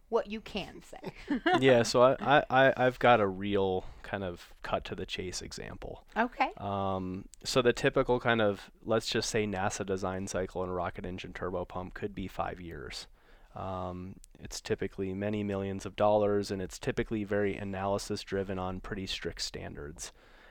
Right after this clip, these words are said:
Speaker 2: And what happens as a result of that is you get to the actual test environment and you realize that some assumptions that were made were incorrect, and they start to kind of jeopardize the whole framework of the design. Where folks are moving now is to a much more,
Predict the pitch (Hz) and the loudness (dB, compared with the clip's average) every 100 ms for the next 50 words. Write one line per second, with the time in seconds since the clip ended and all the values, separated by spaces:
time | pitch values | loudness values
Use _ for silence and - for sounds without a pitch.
0 | - 120 123 131 120 120 135 123 113 104 | -8 0 6 6 8 6 6 4 2 2
1 | 101 98 123 123 110 101 95 95 95 - | 0 6 6 6 2 0 0 0 -2 -4
2 | 98 110 - 104 101 101 - 98 87 92 | -2 -2 -2 -2 0 -2 -4 -4 -4 -6
3 | - 143 139 - 104 95 92 92 90 92 | -2 0 2 0 -2 0 0 -2 -6 -8
4 | 90 - - - - 107 107 101 107 107 | -12 -16 -20 -18 -8 -4 -2 -2 2 4
5 | 104 101 101 92 - 101 95 101 98 - | 6 4 0 -4 -4 -4 -2 -4 -4 -4
6 | 92 92 92 - 101 98 92 98 92 92 | -6 -6 -8 -8 -4 -4 -2 -2 -2 -2
7 | 101 98 92 92 - - - - 101 90 | -4 -4 -4 -6 -12 -18 -20 -6 -4 -2
8 | 104 104 - 90 - 95 95 - 110 - | -4 -6 -6 -6 -6 -6 -6 0 0 0
9 | - 101 92 107 98 101 92 90 95 92 | -2 -2 0 0 0 2 0 0 -4 0
10 | 107 95 - 95 92 90 87 90 87 90 | 0 0 -4 -8 -6 -8 -8 -10 -10 -8
11 | 85 82 82 - - - - - - - | -8 -8 -12 -14 -18 -20 -20 -20 -20 -20
12 | - 127 127 139 135 - 135 120 113 104 | 4 8 8 8 6 6 4 6 4 2
13 | 101 104 101 101 95 92 92 92 - - | 4 4 6 6 4 2 0 -2 -6 -4
14 | 98 101 101 - 104 98 92 90 | -2 0 -2 -2 -2 0 0 -2